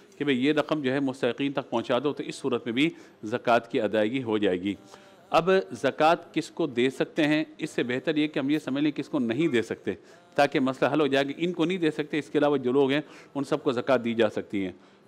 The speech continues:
तो पहले जिनको नहीं दे सकते, सबसे पहले सादात किराम, ये मेरे आका अलैहिस्सलातु वस्सलाम के जो ख़ानदान मुबारक है, तमाम अइम्मा अरबा इस बात पर मुत्तफ़िक़ हैं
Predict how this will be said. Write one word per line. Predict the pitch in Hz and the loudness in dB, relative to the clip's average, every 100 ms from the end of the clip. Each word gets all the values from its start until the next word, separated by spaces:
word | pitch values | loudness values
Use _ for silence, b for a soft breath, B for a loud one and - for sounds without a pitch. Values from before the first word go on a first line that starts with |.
| - | -6
तो | 135 | 0
पहले | 147 160 185 | 2 4 2
जिनको | 165 175 170 | 2 0 2
नहीं | 135 156 | 4 2
दे | 170 151 | 4 2
सकते, | 151 139 151 156 B B B - | 2 0 0 0 B B B -2
सबसे | - 202 170 | -2 0 -2
पहले | 151 160 160 | 0 -2 -2
सादात | - 120 123 113 | 0 2 2 0
किराम, | 104 95 92 87 - _ - - _ | -4 -4 -6 -10 -20 _ -20 -20 _
ये | 123 | -6
मेरे | 123 127 | -2 0
आका | 123 135 156 | 2 2 2
अलैहिस्सलातु | 143 - 123 135 | 2 0 0 -2
वस्सलाम | 120 127 135 135 | -4 0 0 0
के | 139 | -4
जो | 131 | -6
ख़ानदान | - 117 117 147 | -4 -4 0 0
मुबारक | 139 120 123 117 127 | 0 2 4 4 0
है, | 139 B B B - - | -4 B B B -10 -4
तमाम | 117 131 160 180 185 180 | 0 4 6 6 4 0
अइम्मा | 143 139 151 156 156 | 0 0 2 0 0
अरबा | 131 123 143 147 139 - | 0 2 2 2 0 -6
इस | - | -8
बात | 131 127 131 | 0 0 0
पर | 123 | -6
मुत्तफ़िक़ | 113 - 135 156 - | -6 -4 -4 -4 -2
हैं | 131 | -2